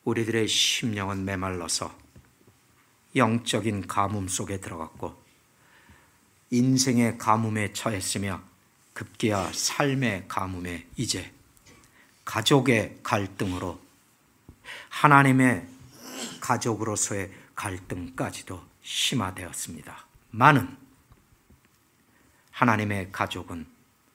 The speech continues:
은혜와 용서의 관계이오니 하나님께서, 아버지께서 용서하신 것처럼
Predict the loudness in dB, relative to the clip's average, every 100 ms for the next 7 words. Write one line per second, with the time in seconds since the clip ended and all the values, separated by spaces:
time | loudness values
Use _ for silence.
0 | _ _ -4 -4 -4 -6 -8 -12 _ _
1 | _ -20 -20 _ -6 -4 -4 -4 -4 -6
2 | -10 -8 -8 -8 -10 -10 -12 -12 -12 -14
3 | -16 -20 -20 _ _ _ _ -20 -8 -2
4 | -2 -2 -8 -8 -8 -10 -16 _ _ _
5 | _ _ 4 6 4 2 -2 0 2 2
6 | 2 0 -2 -4 -6 -6 -8 -8 -10 -10
7 | -10 -12